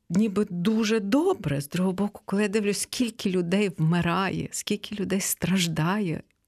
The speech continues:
для мене загадкою, м, наскільки він досконалий. Але інакшого поки що поділу ч-, я не бачу. Не вважати, не враховувати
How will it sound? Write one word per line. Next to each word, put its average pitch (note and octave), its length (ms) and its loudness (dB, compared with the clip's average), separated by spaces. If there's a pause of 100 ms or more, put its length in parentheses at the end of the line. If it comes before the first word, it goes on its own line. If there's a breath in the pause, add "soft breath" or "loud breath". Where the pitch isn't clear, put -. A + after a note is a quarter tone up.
для D#3+ 240 0
мене A3+ 320 4 (120)
загадкою, E3+ 1120 -2
м, E3 540 0
наскільки F#3+ 480 -2
він F#3 220 0
досконалий. F#3 960 0 (640)
Але E3 300 0 (420)
інакшого G#3 640 0
поки - 340 -4
що F3+ 360 -2 (480 loud breath)
поділу D#3+ 540 0
ч-, - 180 -6 (320)
я F3+ 140 0
не G#3 140 2
бачу. E3 640 -4 (380 loud breath)
Не A3+ 380 4
вважати, G3+ 840 0
не E3+ 260 0
враховувати F#3 1200 -2